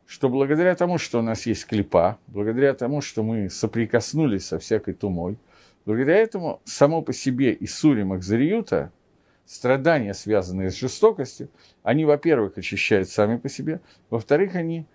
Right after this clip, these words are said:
помогают человеку понять, что это такое, и, следовательно, лахзор бет тшува.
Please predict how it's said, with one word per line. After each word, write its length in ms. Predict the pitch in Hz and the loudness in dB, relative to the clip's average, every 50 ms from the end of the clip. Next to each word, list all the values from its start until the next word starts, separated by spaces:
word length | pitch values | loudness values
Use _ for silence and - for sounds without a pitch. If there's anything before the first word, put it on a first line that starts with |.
| _ _ _ _ _ _ _ _ | _ _ _ _ _ _ _ _
помогают 520 | - 123 139 147 147 143 165 185 170 151 110 | 0 2 2 2 2 4 4 4 4 4 2
человеку 380 | - - 131 123 110 107 110 | -2 -2 0 0 0 -2 -2
понять, 280 | 95 107 107 113 113 107 | -2 0 0 2 0 0
что 240 | - - - 123 117 | -2 -2 0 0 2
это 140 | 98 104 | 2 0
такое, 460 | 95 - 107 104 - 147 139 120 101 87 | 0 0 -2 0 4 4 6 6 4 2
и, 80 | 67 80 | 0 -6
следовательно, 600 | - - 120 127 139 127 104 95 90 - 101 101 | -6 -2 2 2 4 4 2 0 -2 -2 -2 2
лахзор 380 | 101 104 101 92 95 113 110 98 | 4 4 2 4 2 2 2 2
бет 140 | 90 95 87 | 0 -4 -8
тшува. 420 | - - - 87 78 87 98 120 | -8 -6 -4 0 0 0 0 -2